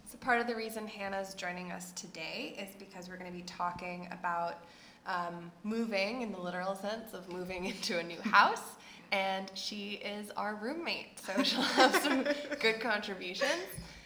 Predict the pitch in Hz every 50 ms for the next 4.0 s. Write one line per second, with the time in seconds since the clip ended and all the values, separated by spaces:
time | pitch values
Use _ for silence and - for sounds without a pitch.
0 | - - - 214 208 208 202 - 226 226 226 226 226 233 233 - 233 233 294 285
1 | 320 - - 254 233 233 247 233 226 226 214 208 202 202 196 208 - - 208 202
2 | - - - - - - - - 214 214 233 226 220 214 - 196 196 190 185 185
3 | 175 185 180 180 180 175 180 180 180 185 175 175 170 - - - - - -